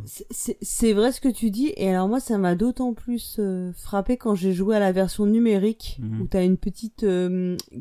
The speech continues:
Speaker 1: histoire, en fait, dans le, dans la petite campagne, enfin, avec une petite histoire, et où, du coup, bah, forcément, comme c'est scénarisé,
Speaker 2: Mhm.
Speaker 1: c'est très, très marqué. En fait, ça te, ça te marque beaucoup plus que quand tu y joues comme ça, en fait, hein. Une fois que, pas,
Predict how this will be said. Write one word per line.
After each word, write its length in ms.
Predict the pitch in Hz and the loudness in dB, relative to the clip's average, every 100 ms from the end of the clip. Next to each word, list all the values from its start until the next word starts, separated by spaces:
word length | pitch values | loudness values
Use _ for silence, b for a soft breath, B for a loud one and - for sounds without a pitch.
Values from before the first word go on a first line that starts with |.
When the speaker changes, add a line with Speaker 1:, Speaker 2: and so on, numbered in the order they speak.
| 143 | -10
Speaker 1:
histoire, 520 | 196 - - 233 285 226 | -8 -8 0 2 2 -2
en 60 | |
fait, 320 | 180 208 - | -2 -4 -2
dans 200 | 196 180 180 | -4 -2 -2
le, 420 | 175 170 165 160 | -2 -2 -4 -4
dans 160 | 160 | -6
la 140 | 156 180 - b b b - | -8 -10 -18 b b b -20
petite 200 | - 180 | -16 -14
campagne, 500 | - 175 156 208 240 | -2 -2 2 4 4
enfin, 180 | 185 175 | 2 2
avec 180 | 160 160 | 0 0
une 100 | 170 | -2
petite 200 | - - | -6 -14
histoire, 260 | 175 240 - | -4 -4 -2
et 340 | - 180 185 185 | 0 2 4 4
où, 240 | 202 233 | 4 4
du 160 | 190 185 | 2 -2
coup, 160 | - | -2
bah, 180 | 214 170 | 0 0
forcément, 440 | - 175 - 190 | 0 -6 -4 -4
comme 160 | 208 208 | -2 -4
c'est 160 | - 185 | -4 0
scénarisé, 600 | 185 175 170 175 214 254 | 2 2 2 0 0 -2
Speaker 2:
Mhm. 180 | 104 131 B B B B - | -4 -10 B B B B -20
Speaker 1:
c'est 260 | - 185 | -6 -4
très, 200 | - 240 | 0 0
très 180 | 240 269 | 0 2
marqué. 440 | 240 226 - 294 190 | 2 0 -2 -2 0
En 40 | |
fait, 140 | 220 | -2
ça 160 | - 214 | 0 -2
te, 1300 | - 208 196 185 175 175 175 170 165 160 160 160 160 160 | 0 2 2 2 0 0 0 -2 -2 -6 -8 -10 -12 -16
ça 640 | - - - - 190 175 | -20 -20 -16 -4 0 2
te 100 | 208 | 0
marque 300 | 190 196 - | 0 -2 -2
beaucoup 320 | 202 226 285 | 0 2 0
plus 300 | 220 277 277 | 0 0 0
que 60 | 214 | -4
quand 160 | 220 208 | -2 -2
tu 260 | - 196 | -2 -4
y 160 | 180 185 | 0 0
joues 140 | 185 | 0
comme 260 | 202 208 190 | 0 0 0
ça, 160 | - 185 | 0 -4
en 60 | |
fait, 240 | - 165 151 | -4 -8 -8
hein. 120 | 147 | -8
Une 120 | 151 | -4
fois 140 | 208 | -4
que, 40 | 202 | 0
pas, 160 | 208 | 0